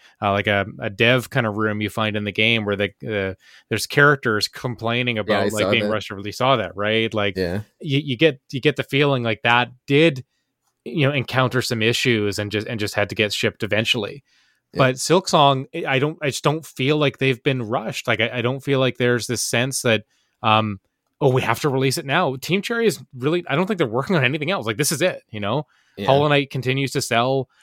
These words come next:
Speaker 1: They have Game Pass money now, right? It's, uh, Silk Song's coming to Game Pass. So they're kinda living on easy street here. Just take their time in making this game. So I think I've got it at a ninety-four. I think it's gonna be better than the first game. I think it's gonna be incredible.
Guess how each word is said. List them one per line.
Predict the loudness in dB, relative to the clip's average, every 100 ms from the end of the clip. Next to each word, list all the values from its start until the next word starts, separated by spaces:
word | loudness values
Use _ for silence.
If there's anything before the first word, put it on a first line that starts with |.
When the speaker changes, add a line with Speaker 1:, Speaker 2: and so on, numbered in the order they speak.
| _
Speaker 1:
They | -2
have | 2 2
Game | 2 -2 0
Pass | -2 -2 -2
money | 0 2
now, | 2 0 0 -2
right? | -2 -2
It's, | -4
uh, | -6 -4 -6
Silk | -6 -6 -4
Song's | -4 -4
coming | -2 0
to |
Game | 0 0
Pass. | 0 -2 -2 0
So | 2 0 -4 _ _ _
they're | 4 4 2 -2
kinda | 0 0
living | 0 0 0 2
on | 2
easy | 0 0
street | -4 -4 -4
here. | 0 2 2
Just | 0 -8 0
take | 0 2
their |
time | -2 -2 -2
in | -2
making | -2 -4
this | -6
game. | -4 -4 -4 -6
So | 0 2 0 -6 _ _ _ -2
I | 0
think | 2 2
I've | 4
got | 4
it | 2
at | 2
a |
ninety-four. | 2 0 -2 -2 0 0
I |
think | 0
it's | -4
gonna | -4 -4
be |
better | -2 -2
than | -2
the | -4
first | -2 -4 -2
game. | -2 -2
I | -2
think | -6
it's |
gonna | -6 -4
be | -2
incredible. | 0 2 2 2 0 -2